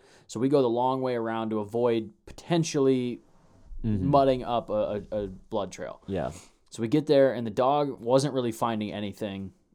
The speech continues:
Speaker 1: um, at the shot site. And I'm like, "Man, that's, uh, a little disheartening." You know, I'm like, "I know where this deer went." And he's like, you know, "She's not really picking anything up."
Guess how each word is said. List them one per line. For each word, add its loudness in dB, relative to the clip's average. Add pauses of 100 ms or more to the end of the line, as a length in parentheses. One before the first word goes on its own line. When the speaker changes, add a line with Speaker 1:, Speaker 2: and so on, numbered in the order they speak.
(100)
Speaker 1:
um, -8
at -6
the -12 (420)
shot -6
site. -10
And -20
I'm -12
like, -14
"Man, -8
that's, -6
uh, -2
a -20 (600)
little 4
disheartening." -2
You -8
know, 0
I'm 0
like, -4
"I 2
know 8
where 6
this 0
deer 0
went." -6 (500)
And -6
he's -6
like, -8
you -12
know, -10
"She's -12
not -4
really 0
picking -4
anything -2
up." -4